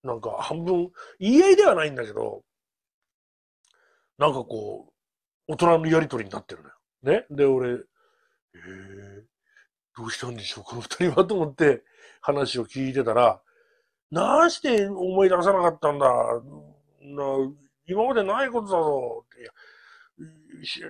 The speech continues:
しょうがないでしょ。思い出せなかったんだから、思い出せなかったのは事実なんだから」って、「そんなの父さんだって同じだろさ」って言ってるわけ。なんだろうと思って聞いてたら、それ、あの、ある親戚の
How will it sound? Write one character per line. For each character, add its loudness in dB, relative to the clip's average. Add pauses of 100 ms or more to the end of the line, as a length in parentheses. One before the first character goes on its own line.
し -8
ょ 4
う -2
が 2
な 4
い 2
で 2
し -6
ょ。 4
思 -2
い 0
出 2
せ 2
な 0
か 2
っ -4
た 2
ん -2
だ 0
か 8
ら、 6
思 2
い 4
出 4
せ -2
な -2
か 2
っ -6
た 0
の 2
は 4
事 -6
実 -4
な 0
ん -2
だ -2
か 4
ら」 6
っ -8
て、 -10
「そ -6
ん -8
な -2
の -8
父 2
さ 6
ん -6
だ 2
っ -6
て -16
同 -2
じ -4
だ 8
ろ 4
さ」 6
っ -10
て -14
言 -8
っ -18
て -6
る 4
わ 2
け。 -4 (420)
な 4
ん 0
だ 4
ろ 2
う -4
と -14
思 -18
っ -20
て -20
聞 -20
い -20
て -18
た -6
ら、 2 (500)
そ -12
れ、 0 (160)
あ -10
の、 -12 (260)
あ 0
る -4
親 -4
戚 -8
の 0